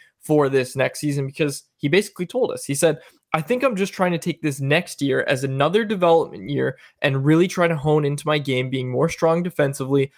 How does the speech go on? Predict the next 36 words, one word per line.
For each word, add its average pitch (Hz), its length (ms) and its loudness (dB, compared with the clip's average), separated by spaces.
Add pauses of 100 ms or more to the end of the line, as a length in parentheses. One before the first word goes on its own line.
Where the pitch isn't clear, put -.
(120)
move 143 300 0
pucks, 139 280 -2
and 139 80 -4
at - 80 -6
the 131 80 -8
right 160 240 2
times 139 280 -2
be - 260 -4
offensive 139 840 -2
<clears throat> - 40 -20
as 127 220 -2
well." 135 360 2 (360)
With 127 100 -2
all 143 140 4
the 160 100 2
injuries 170 300 0
and 147 100 -2
call-ups 139 300 2
that 139 80 -2
happened 127 320 -4
this 123 180 -8
year, 127 240 2 (220)
I 127 200 0
kinda 123 220 -4
talked 120 260 -2
about 123 140 0
he 127 60 -4
was 123 100 -8
able 117 160 0
to 113 60 0
capitalize 113 560 -2
on 135 160 -2
his 127 80 -4
opportunities. 127 580 -2
But 123 140 -4
that - 160 0